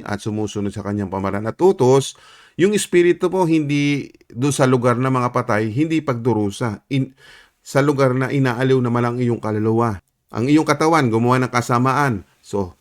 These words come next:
parehas ding ililibing. At yung espiritu mo, pupunta doon sa lugar naman ng pagdurusa. Yan ang aalamin natin sa mga sulat ni Lucas.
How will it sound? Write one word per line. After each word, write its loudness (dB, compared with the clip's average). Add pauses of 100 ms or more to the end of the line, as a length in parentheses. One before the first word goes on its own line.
parehas 2
ding 0
ililibing. 2 (800)
At 2
yung 2
espiritu 4
mo, 2 (400)
pupunta 2
doon 2
sa 2
lugar 2
naman 0
ng -4
pagdurusa. -2 (220)
Yan -2
ang -4
aalamin -4
natin -6
sa -10
mga -8
sulat -4
ni -4
Lucas. -2